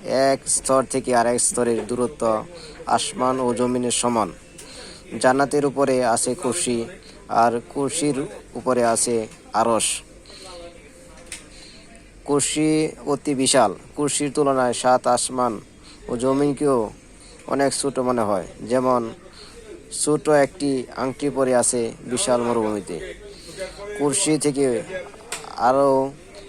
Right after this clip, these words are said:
পাঁচশো বছরের দূরত্ব আরশ। আরশ আরও বড়। আরশের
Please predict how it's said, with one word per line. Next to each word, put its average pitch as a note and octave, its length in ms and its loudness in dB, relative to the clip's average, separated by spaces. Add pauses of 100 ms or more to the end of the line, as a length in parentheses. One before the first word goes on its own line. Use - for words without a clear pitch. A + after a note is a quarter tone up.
(100)
পাঁচশো B2+ 380 2
বছরের C3 300 0
দূরত্ব B2+ 360 0
আরশ। G#2 420 0 (680)
আরশ C3 420 2
আরও B2+ 400 4 (180)
বড়। A#2+ 200 4 (720)
আরশের C3+ 500 4